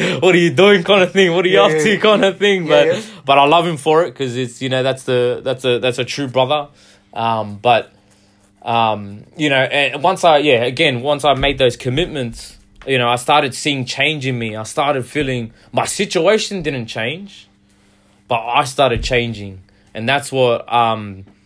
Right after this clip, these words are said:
Speaker 1: you know, that's what really, really helped me. And, and if the, you know, if there's someone out there that, that's, um, you know, that's maybe going through hardship, you know, you may be going through, you know,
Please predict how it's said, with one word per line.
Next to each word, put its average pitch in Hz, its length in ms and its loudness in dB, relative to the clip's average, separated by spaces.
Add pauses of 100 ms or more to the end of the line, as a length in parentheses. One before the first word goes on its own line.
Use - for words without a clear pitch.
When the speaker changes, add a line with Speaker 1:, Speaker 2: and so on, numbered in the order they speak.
(220)
Speaker 1:
you 127 80 -2
know, 123 100 -2
that's 127 240 -2
what 123 260 -2
really, 123 760 -6
really 123 320 -2
helped 131 320 0
me. 117 200 -6
And, 113 220 -8 (320)
and 135 180 -2
if 135 140 -6
the, 165 100 -2
you 160 100 -2
know, 147 140 2
if 131 360 -4
there's 147 180 -2
someone 160 340 4
out 160 280 0
there 135 220 -2
that, 123 360 0
that's, 123 320 -4
um, 107 440 -2 (680)
you 131 120 -4
know, 123 120 0
that's 123 240 -4
maybe 135 300 0
going 147 300 2
through 147 200 -2
hardship, 139 580 0 (560)
you 127 140 -4
know, 143 140 2
you 127 180 -6
may 143 180 0
be 131 140 -4
going 143 320 0
through, 143 300 -2
you 131 200 -4
know, 120 260 -4